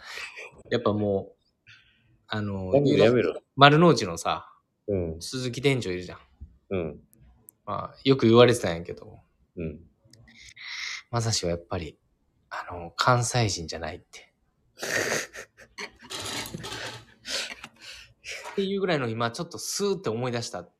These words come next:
Speaker 1: ていうぐらい。
Speaker 2: いや、ちょ、もうなんかもう難しすぎるわ。
Speaker 1: 難しい？
Speaker 2: うん。
Speaker 1: なんか結構こう鼻から牛乳とかなんか、
Speaker 2: うん。
Speaker 1: 俺も出るもんやと思ってなかったから、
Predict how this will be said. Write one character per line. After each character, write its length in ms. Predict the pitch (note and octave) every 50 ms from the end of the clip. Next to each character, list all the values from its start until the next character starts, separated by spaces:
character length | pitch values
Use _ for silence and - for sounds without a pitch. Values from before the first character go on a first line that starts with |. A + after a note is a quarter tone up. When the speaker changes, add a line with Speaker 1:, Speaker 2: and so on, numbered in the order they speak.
| _ _ _
Speaker 1:
て 60 | -
い 180 | F#2 F#2 F2+ F2+
う 40 | F2
ぐ 40 | F#2+
ら 80 | -
い。 20 | - - - - - - - - - - - - - - - - - E2+ D#2 - - _ - - _ _ _ _ _ _ - - - - - - - - -
Speaker 2:
い 80 | C3+ A#2+
や、 120 | A2 G#2+
ち 100 | A2 A#2+
ょ、 40 | G#2+
も 80 | F#2+ F#2+
う 20 | G2+
な 100 | A#2 B2+
ん 40 | B2+
か 100 | A#2+ -
も 140 | F2+ F#2+ F#2
う 40 |
難 400 | G2+ B2 E3+ G3 - A3 - A#3+
し 60 | A3+ A#3
す 120 | - A3+
ぎ 100 | G3 F#3+
る 120 | F3+ D3+
わ。 140 | B2 E2 - - - - - - - - - - - -
Speaker 1:
難 240 | - E2+ D#2+ D2+ D#2
し 120 | - - -
い？ 100 | C#2+ - - _ _ _ _ _ _ _ _ _ - - -
Speaker 2:
う 60 | -
ん。 260 | F2 D#2+ D2+ C#2+ C#2 - _ _ - _ _ _ -
Speaker 1:
な 100 | - G3
ん 40 | G3
か 260 | - A#2 - - - -
結 160 | - B3 -
構 100 | - A#3
こ 80 | A3
う 20 | -
鼻 280 | - - A3 A3+ A#3
か 100 | A#3 A#3
ら 100 | G#3+ G3+
牛 280 | E3+ C#3+ E3 G#3 G#3+ G#3
乳 180 | G3+ G3+ G3+ F3
と 80 | -
か 120 | - G2+ F#2
な 80 | G2
ん 60 | G2
か、 220 | - D#2 - - - _ _ _ _ _ _ _ _ _ _ _ _ _ _ _
Speaker 2:
う 80 | F2+ E2+
ん。 140 | D#2 D2+ - _ _ _ _ _ _ _
Speaker 1:
俺 140 | D#3 F#3 A3
も 120 | F#3+ C3
出 180 | - - C3 C#3
る 120 | D#3+ F#3+
も 320 | F#3+ G3+ A#3+ B3 A#3 F#3+ D3
ん 20 |
や 100 | A2+ G2+
と 80 | - G#2+
思 160 | B2 F3 G3+
っ 20 |
て 80 | - G#3+
な 100 | G3+ F3+
か 100 | E3+ -
っ 40 | -
た 100 | - F2
か 80 | E2+
ら、 140 | F2 E2+ D#2+